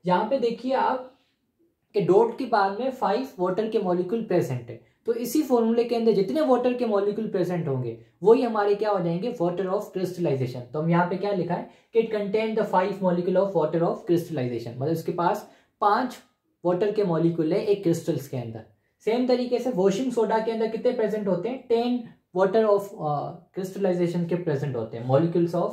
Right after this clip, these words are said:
water of crystallization के प्रेजेंट होते हैं Ten in washing soda। Same तरीके से calcium sulfate dot two H two ओ, जिसे अपन क्या कहते हैं, Gypsum कहते हैं,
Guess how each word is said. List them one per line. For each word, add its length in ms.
water 240
of 100
crystallization 680
के 80
प्रेजेंट 360
होते 220
हैं 160
Ten 300
in 260
washing 360
soda। 220
Same 280
तरीके 320
से 180
calcium 400
sulfate 380
dot 300
two 120
H 180
two 140
ओ, 20
जिसे 240
अपन 200
क्या 160
कहते 260
हैं, 120
Gypsum 380
कहते 260
हैं, 240